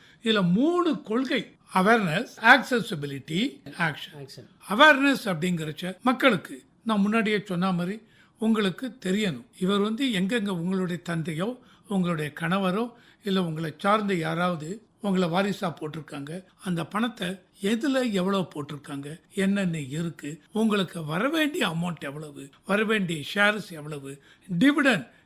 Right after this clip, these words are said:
Speaker 1: ஷேர்ஸ் மூலம் வருது, கிளைமே பண்ணாம விட்டுருப்பீங்க, அந்த ஷ-, டிவிடெண்ட் எல்லாம் எவ்வளவு இருக்கு, அதை எப்படி கிளைம் பண்றது அப்படின்னு சொல்லிட்டு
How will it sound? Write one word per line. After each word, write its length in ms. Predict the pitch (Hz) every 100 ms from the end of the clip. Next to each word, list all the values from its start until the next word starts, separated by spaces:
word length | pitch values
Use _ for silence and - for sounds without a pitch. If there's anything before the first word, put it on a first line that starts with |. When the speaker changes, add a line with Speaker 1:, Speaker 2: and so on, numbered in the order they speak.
| -
Speaker 1:
ஷேர்ஸ் 380 | 220 214 220 190
மூலம் 300 | 185 185 160
வருது, 280 | 160 147 - _ _ -
கிளைமே 380 | 196 208 220 247 240
பண்ணாம 420 | 180 190 254 240 196
விட்டுருப்பீங்க, 600 | 147 147 135 147 139 143 - - - -
அந்த 220 | 180 151
ஷ-, 280 | 127 - 160 151
டிவிடெண்ட் 460 | 269 294 254 175
எல்லாம் 260 | 170 156 - - - -
எவ்வளவு 360 | 190 208 180
இருக்கு, 300 | 160 - 143 139 - -
அதை 240 | 139 185 165
எப்படி 340 | 156 170 233 226 -
கிளைம் 380 | 190 185 220 185
பண்றது 500 | 156 127 127 120 135 104 _ _ _ -
அப்படின்னு 440 | 190 147 185 190
சொல்லிட்டு 440 | 160 156 160 -